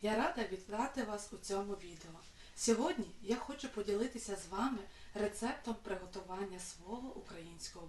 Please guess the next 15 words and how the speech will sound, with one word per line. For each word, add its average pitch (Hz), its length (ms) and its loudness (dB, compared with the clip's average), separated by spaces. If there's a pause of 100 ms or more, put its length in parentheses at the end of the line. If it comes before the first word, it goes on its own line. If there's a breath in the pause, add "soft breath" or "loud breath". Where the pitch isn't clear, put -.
борщу. - 360 -10 (540 loud breath)
Адже 214 340 6
борщ 220 460 2
для 202 200 4
кожної 233 500 6
з 196 80 2
господинь — 214 580 2 (320 loud breath)
це 214 180 4
незвичайна 220 720 8
страва. 160 480 -8 (360 loud breath)
Це 220 180 6
смачна, 214 720 4
запашна, 202 680 4
родинна 208 680 4
страва, - 560 0